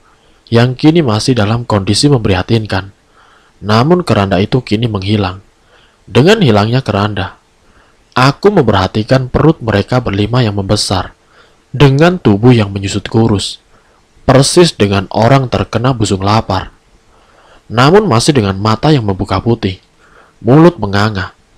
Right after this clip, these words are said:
badan kaku, namun tidak bisa bicara apapun. Hanya bisa menangis. Syukur, setidaknya jiwanya masih ada.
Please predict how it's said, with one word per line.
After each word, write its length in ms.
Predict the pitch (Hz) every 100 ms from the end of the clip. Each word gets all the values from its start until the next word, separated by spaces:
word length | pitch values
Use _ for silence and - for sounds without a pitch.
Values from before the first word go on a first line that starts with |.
| _ _ _ _ -
badan 480 | 110 120 143 147
kaku, 480 | 139 98 - 92 92 _ _ _ _ _ _ _
namun 320 | 95 107 147 170
tidak 320 | 143 90 90
bisa 240 | 101 131
bicara 480 | 110 90 101 110 95
apapun. 560 | 98 104 107 95 92 - _ _ _ _ _ _ _ -
Hanya 240 | 120 190
bisa 320 | 185 110 143
menangis. 720 | 110 98 104 110 92 - - _ _ _ _ _ _ _
Syukur, 640 | - 120 113 - 98 98 - _ _ _ _ -
setidaknya 560 | 151 147 139 127 160
jiwanya 480 | 151 107 98 101 120
masih 320 | 107 92 92
ada. 320 | 101 107 90